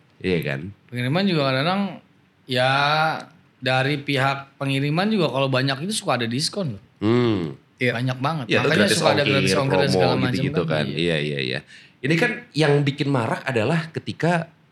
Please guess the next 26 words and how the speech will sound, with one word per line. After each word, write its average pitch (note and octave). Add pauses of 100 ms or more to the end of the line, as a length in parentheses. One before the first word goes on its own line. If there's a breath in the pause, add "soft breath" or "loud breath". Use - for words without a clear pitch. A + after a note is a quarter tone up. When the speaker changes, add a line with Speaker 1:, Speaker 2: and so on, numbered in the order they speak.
(120)
Speaker 1:
ada G#2+ (360)
penjual-penjual G#2
U F#2
M F#2+
K - (200)
M C#2+ (120)
Speaker 2:
Hmm. C3 (600)
Speaker 1:
yang E2+ (340)
apa -
ya, E2+
yang F2+
kayak F2
ibaratnya F2
kena G2
dampak F#2+ (320)
Speaker 2:
Hmm. C3
Speaker 1:
negatifnya A2+
Speaker 2:
Iya. G#2+
Speaker 1:
dari F2+ (180)
TikTok - (220)
Shop -
atau F2+
TikTok F#2
live F#2
shopping F#2+
ini E2